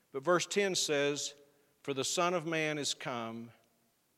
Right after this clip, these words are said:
to seek and to save that which is lost." That was like a mission statement, Jesus said. "This is why I came. I came to seek and to save that which is lost.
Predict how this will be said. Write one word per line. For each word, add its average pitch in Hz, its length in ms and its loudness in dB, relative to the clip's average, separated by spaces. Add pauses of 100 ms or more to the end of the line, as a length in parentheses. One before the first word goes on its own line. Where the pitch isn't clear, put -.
(360)
to 139 120 -8
seek 151 360 0
and 143 80 -2
to 131 80 -4
save 131 380 0
that 123 160 -2
which 123 180 -8
is 117 100 -10
lost." 107 680 -6 (1400)
That 196 140 4
was 208 120 2
like 190 180 4
a 156 60 0
mission 156 420 -6
statement, 110 640 -8
Jesus 117 400 -12
said. 113 380 -8 (1900)
"This 190 160 -2
is 170 140 -6
why 151 160 -2
I 131 60 -6
came. 95 340 -16 (1500)
I 117 100 -16
came 175 260 -4
to 147 80 -4
seek 175 320 -4
and 170 80 -6
to 156 40 -8
save 147 380 -4
that 135 160 -8
which 135 140 -16
is 117 100 -16
lost. 98 480 -12